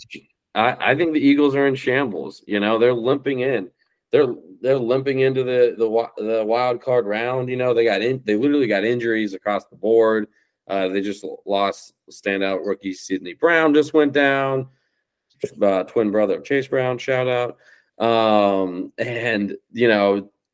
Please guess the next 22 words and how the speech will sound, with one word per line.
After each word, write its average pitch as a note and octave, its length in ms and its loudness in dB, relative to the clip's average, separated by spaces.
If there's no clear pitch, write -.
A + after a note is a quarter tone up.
Hurts C#3 360 2
is B2 80 -6
coming C3+ 340 2
off B2 200 -2
an A#2+ 140 -2
injury A2+ 340 0
with G2+ 120 -2
his, F#2+ 260 -8
his G#2 220 -12
throw-, C3 360 2
middle A#2+ 300 0
finger A#2+ 280 0
on G2+ 60 0
his F2+ 140 -4
throwing B2 400 2
hand. A2 520 0
They G2 60 -2
say F#2+ 200 -4
he's F#2 120 -6
gonna G2 180 -4
be E2+ 120 -14
fine. G#2 760 0